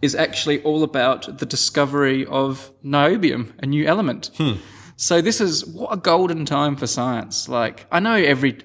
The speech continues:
Speaker 1: I know science is always golden and there's always things happening.
Speaker 2: No,
Speaker 1: But
Speaker 2: I
Speaker 1: look
Speaker 2: didn't,
Speaker 1: at this.
Speaker 2: no, no,
Speaker 1: One
Speaker 2: this
Speaker 1: minute we've got Young discovering this wave-like nature of light. We've got new elements being discovered, like fundamental things. This is, yeah, this is amazing.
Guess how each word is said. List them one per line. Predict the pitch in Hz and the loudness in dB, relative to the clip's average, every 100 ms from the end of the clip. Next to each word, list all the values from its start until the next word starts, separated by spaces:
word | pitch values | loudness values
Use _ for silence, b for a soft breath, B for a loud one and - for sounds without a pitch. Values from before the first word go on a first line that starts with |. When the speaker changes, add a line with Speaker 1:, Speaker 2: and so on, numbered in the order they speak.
| - | -2
Speaker 1:
I | 180 | 0
know | 208 | 2
science | 185 165 131 123 | 0 0 0 0
is | 117 | -4
always | 110 123 | -6 -6
golden | 113 120 - 113 | -6 -6 -6 -6
and | 113 | -4
there's | 110 | -4
always | 117 110 | -4 -4
things | 120 117 | -6 -6
happening. | - 123 | -6 -2
Speaker 2:
No, | 233 | 2
Speaker 1:
But | 160 | 4
Speaker 2:
I | 127 | 4
Speaker 1:
look | 302 | 4
Speaker 2:
didn't, | 277 | 4
Speaker 1:
at | |
this. | 277 - - - | 4 2 0 -2
Speaker 2:
no, | 196 | 4
no, | |
Speaker 1:
One | 254 277 | 6 8
Speaker 2:
this | 262 | 6
Speaker 1:
minute | 254 208 | 4 4
we've | 208 185 | 2 4
got | 202 175 | 2 2
Young | 180 208 196 170 | 2 2 0 -4
discovering | 175 - 190 170 175 165 | -4 -2 -2 -2 -4 -6
this | 160 151 | -8 -4
wave-like | 160 165 156 143 135 | -2 0 0 0 -2
nature | 151 151 - | -2 -4 -4
of | 127 | -6
light. | 147 127 - - B B B B | -2 -2 -4 -8 B B B B
We've | 180 | -2
got | 196 196 | 0 2
new | 214 240 208 | 4 6 6
elements | 208 226 208 151 | 4 4 0 -2
being | - 123 | -4 -4
discovered, | 117 - 98 - - 127 - _ b b | -4 -6 -6 -6 -8 -8 -18 _ b b
like | 151 - | -12 -12
fundamental | - 185 180 180 160 143 | -8 -6 -6 -8 -10 -12
things. | 185 135 135 | -10 -10 -8
This | 240 208 | -10 -10
is, | - | -12
yeah, | 202 196 - - | -6 -6 -6 -8
this | - 143 | -6 -4
is | 127 - | -6 -10
amazing. | 170 190 214 165 120 | -6 -2 -2 -2 -4